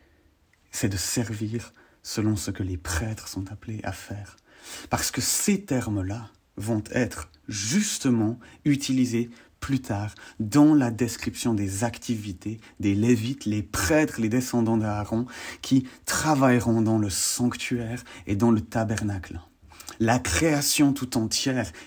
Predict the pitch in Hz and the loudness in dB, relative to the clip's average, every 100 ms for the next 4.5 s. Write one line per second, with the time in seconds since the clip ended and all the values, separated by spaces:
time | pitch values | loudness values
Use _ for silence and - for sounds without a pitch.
0 | - 110 104 151 - - 147 120 123 123 | -4 -2 4 4 4 6 6 6 4 4
1 | 110 98 107 101 92 95 123 143 143 - | 2 2 4 4 2 2 6 6 2 -12
2 | - 101 107 110 117 139 139 - 123 120 | -10 -4 -2 2 2 2 -2 -4 0 0
3 | 113 110 95 - 101 95 92 92 87 - | 0 -4 -6 -4 -4 -2 -4 -4 -6 -10
4 | 90 95 92 - | -10 -10 -10 -10